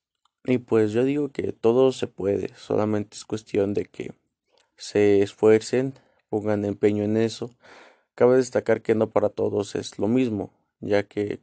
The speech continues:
como recuer-, como les recuerdo que la economía es lo que cuenta ahorita mismo, debido a que, pues, hay gente o alumnos que buscan salir adelante, pero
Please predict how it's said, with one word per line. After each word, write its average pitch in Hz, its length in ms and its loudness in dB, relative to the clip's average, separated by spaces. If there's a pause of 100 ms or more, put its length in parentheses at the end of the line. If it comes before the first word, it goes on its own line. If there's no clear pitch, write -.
(140)
como 98 420 -2
recuer-, 101 500 -4
como 104 260 -2
les 101 120 -2
recuerdo 104 460 -4
que - 160 -6
la 98 140 -4
economía 104 720 -2
es 98 120 -6
lo 95 80 -4
que - 140 -8
cuenta 101 340 -2
ahorita 98 340 -4
mismo, 104 480 -8 (480)
debido 104 440 2
a 95 80 0
que, 101 140 -2
pues, - 520 -8 (440)
hay 110 440 2 (120)
gente 107 800 -4
o 101 140 0
alumnos 104 400 0
que - 300 -6 (720)
buscan 107 500 -2
salir 101 260 -2
adelante, 107 460 2
pero 98 360 -6